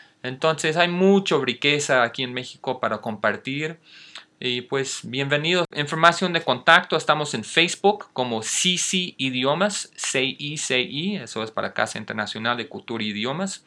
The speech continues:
Por email pueden encontrarnos como idiomascici arroba gmail punto com. Hasta ahora no tenemos una página de web, no tenemos un blog.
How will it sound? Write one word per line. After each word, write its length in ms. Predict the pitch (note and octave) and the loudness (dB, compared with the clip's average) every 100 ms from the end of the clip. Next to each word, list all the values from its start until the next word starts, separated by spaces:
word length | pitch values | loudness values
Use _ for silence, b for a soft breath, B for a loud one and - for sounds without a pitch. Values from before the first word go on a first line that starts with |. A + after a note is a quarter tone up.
| - | -2
Por 680 | A2+ A2 A2 A2 G#2+ G#2+ G#2+ | 2 6 6 4 0 -2 -2
email 520 | C#3+ D#3+ D#3+ E3+ F#3+ | 2 2 6 4 4
pueden 240 | F#3+ A#2 A#2+ | 2 2 2
encontrarnos 720 | A#2 A#2 G#2 A#2+ B2+ D3 D3+ | 0 -4 2 2 2 0 -4
como 360 | B2+ A2+ G#2 _ | -4 -2 -4 _
idiomascici 1600 | B2+ A#2 A#2 B2 C3+ C#3+ C#3 - _ - - E3 - F#3 F#3+ - | -2 0 0 0 2 0 -2 -10 _ -8 -4 -2 -2 -2 -2 -2
arroba 480 | A2+ A2 A#2 A#2 - | -4 0 2 2 -2
gmail 500 | A#2 A#2 C3 B2+ A2+ | -4 -2 0 0 -2
punto 340 | - A#2 G#2+ | -4 -6 -6
com. 320 | - C#3 F3+ F#3+ B B B B | 0 0 0 -8 B B B B
Hasta 400 | - B2 A#2+ - | 4 6 6 4
ahora 320 | A#2 B2+ D#3+ | 6 6 4
no 300 | C#3 B2 C3 | 2 0 0
tenemos 300 | - B2 C3 | 0 -4 -6
una 200 | B2+ A2+ | -6 -6
página 560 | - G#2+ - G#2 G#2 A2+ _ | -4 -6 -6 -8 -10 -12 _
de 160 | - A2 | -10 -8
web, 300 | G#2 C3 F3 | -4 -6 -6
no 200 | A#2+ G#2 | -8 -6
tenemos 480 | G#2 G#2 A2 A2 | -6 -6 -8 -10
un 120 | G#2 G2 | -12 -12
blog. 320 | G#2 C3+ | -10 -12